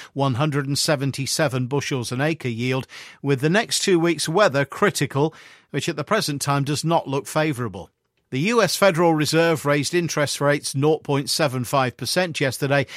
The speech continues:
with the chairman indicating that the U S economy is strong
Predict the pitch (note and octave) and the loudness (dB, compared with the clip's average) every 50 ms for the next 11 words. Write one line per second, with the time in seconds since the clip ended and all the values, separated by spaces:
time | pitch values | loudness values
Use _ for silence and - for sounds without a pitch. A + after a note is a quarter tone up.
0 | - - - _ - D3+ D#3 C#3 D#3+ C#3+ - G#3+ A#3 B3 A#3+ G3+ F3 D#3+ D#3 D#3 | -18 -18 -12 _ 0 0 2 2 0 2 2 2 2 4 2 2 2 2 2 2
1 | D3 D3+ - - D#3+ D3+ D3 - D#3+ D3+ D3 B2+ D3 D#3 - C#3+ C#3 D3 D#3+ E3+ | 0 0 0 2 2 2 2 2 0 0 2 0 0 -2 -2 0 2 2 4 4
2 | D#3 C3+ - - C#3 - E3 D#3+ D3+ C#3 C#3 C3+ - B2+ B2+ - - - - D#3 | 4 2 0 -2 -2 0 2 2 2 2 0 0 -2 -4 -4 -4 -4 -2 2 4
3 | D3 C#3+ C#3 C#3 G3 | 4 6 4 4 0